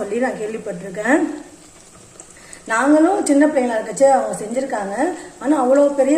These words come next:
பிள்ளையாகிற வரைக்கும் அவங்க இல்ல, இறந்துட்டாங்க. அதனால எங்க பெரியம்மாவை பத்தி எங்க அம்மா அதிகமா சொல்லுவாங்க. இந்த பூரிக்கு வந்து நம்ம வந்து சாம்பாரும் தொட்டுக்கலாம், எதுவுமே சைட் டிஷ் இல்லாமையும் சாப்பிடலாம், தேங்காய் சட்னியும் தொட்டுக்கிட்டா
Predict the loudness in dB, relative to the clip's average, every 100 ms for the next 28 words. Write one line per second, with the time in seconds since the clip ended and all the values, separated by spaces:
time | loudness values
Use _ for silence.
0 | 0 -4 -2 -2 -2 -2 -2 -2 -2 -6
1 | -6 -4 -2 -2 -2 -6 -10 -10 -8 -4
2 | -4 -4 -14 -16 -10 -6 -2 0 0 -2
3 | -4 -2 -2 -2 -6 -4 -2 -2 -2 -2
4 | -2 -2 -6 -6 -8 -8 -10 -6 -6 -6
5 | -2 -2 -2 -8 -18 -18 -8 -8 -4 -2
6 | 0 -2 -6 -2 0 0 -2 -12 -14 -12
7 | -4 -4 -2 -2 -2 -4 -2 2 2 0
8 | -4 -6 -4 -4 -4 -6 -12 -16 -10 -4
9 | 2 2 2 0 -4 -4 -6 0 0 2
10 | 2 0 -4 -6 -6 -6 -6 -10 -14 -4
11 | 2 4 4 2 -6 -4 -4 -4 -6 -2
12 | -2